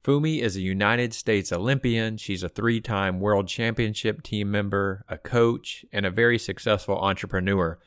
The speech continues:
However, we did something a little different today. I really didn't spend too much time walking through her athletic journey. Olympic athletes brought conversations about mental health to the forefront this year,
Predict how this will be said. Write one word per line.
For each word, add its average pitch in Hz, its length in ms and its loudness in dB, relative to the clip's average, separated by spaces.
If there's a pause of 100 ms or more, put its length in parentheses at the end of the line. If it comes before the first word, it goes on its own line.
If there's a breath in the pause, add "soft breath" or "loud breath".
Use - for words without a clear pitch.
(500 soft breath)
However, 127 680 2 (480 soft breath)
we 139 360 -2 (300)
did 175 220 4
something 156 380 -2
a 135 80 4
little 131 320 2
different 110 400 -2
today. 85 420 0 (140)
I 104 140 -2
really 135 400 0
didn't 131 240 -2
spend 120 480 -4
too 120 120 -4
much 117 300 -4
time 104 560 -4 (340)
walking 107 560 4
through 101 220 0
her 95 180 4
athletic 90 460 0
journey. 90 500 0 (960)
Olympic 139 380 4
athletes 104 640 -2
brought 104 340 0
conversations 104 760 -2
about 92 280 0
mental 104 340 0
health 98 400 0
to 107 120 -4
the 90 80 -4
forefront 104 560 0
this 90 220 -4
year, 87 400 -4